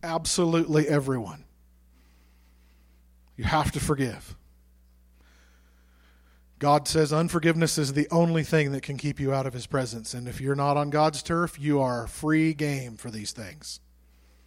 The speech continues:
If you refuse to forgive, you are absolutely open season on these evil things. They will eat you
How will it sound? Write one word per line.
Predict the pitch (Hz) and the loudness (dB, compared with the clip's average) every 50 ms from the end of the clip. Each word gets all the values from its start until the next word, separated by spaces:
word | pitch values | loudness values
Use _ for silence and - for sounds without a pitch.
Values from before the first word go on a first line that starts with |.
| _ _ _ - _ _ _ _ | _ _ _ -20 _ _ _ _
If | - 113 - | -18 -16 -8
you | 120 135 147 156 | -2 0 2 2
refuse | 147 135 123 - - 151 156 170 175 180 175 - | 2 0 -6 -6 -4 -2 0 2 2 2 0 -2
to | - 175 | -6 -8
forgive, | - - 175 156 151 151 147 131 127 123 - - - - - _ _ _ _ _ _ _ - _ _ _ _ _ _ | -6 -4 -6 -4 -2 -2 -2 -2 -6 -10 -14 -20 -20 -20 -20 _ _ _ _ _ _ _ -20 _ _ _ _ _ _
you | - 139 151 151 143 | -4 -2 -2 0 0
are | 135 127 127 117 - | -2 -4 -6 -6 -2
absolutely | 151 151 151 151 143 - - - - 156 147 156 156 147 135 135 131 127 110 107 - - _ _ _ _ _ _ _ _ _ _ _ _ _ | 0 0 0 2 0 -2 -2 -2 -2 -2 0 0 0 0 -2 -6 -10 -10 -10 -12 -14 -18 _ _ _ _ _ _ _ _ _ _ _ _ _
open | 143 139 147 143 147 147 147 151 139 | -2 -2 0 0 0 -4 -4 -4 -6
season | - - 147 139 131 110 107 92 73 - - - - - - - _ _ _ _ _ _ _ _ _ _ _ _ _ _ _ _ _ _ _ _ _ _ _ _ _ | -6 -4 -4 -6 -6 -8 -10 -12 -16 -18 -20 -20 -20 -20 -20 -20 _ _ _ _ _ _ _ _ _ _ _ _ _ _ _ _ _ _ _ _ _ _ _ _ _
on | - 131 131 | -12 -8 -8
these | 131 123 120 123 | -8 -8 -8 -8
evil | 127 117 107 117 | -10 -10 -10 -12
things. | - 120 101 80 71 - - - - - - _ _ _ _ _ _ _ _ _ _ _ _ _ _ _ _ | -12 -12 -12 -12 -14 -14 -16 -16 -16 -16 -20 _ _ _ _ _ _ _ _ _ _ _ _ _ _ _ _
They | 135 135 | -6 -6
will | 127 120 | -6 -4
eat | 131 135 123 123 | -8 -8 -6 -2
you | 147 156 143 - - - | 0 0 0 0 -2 -12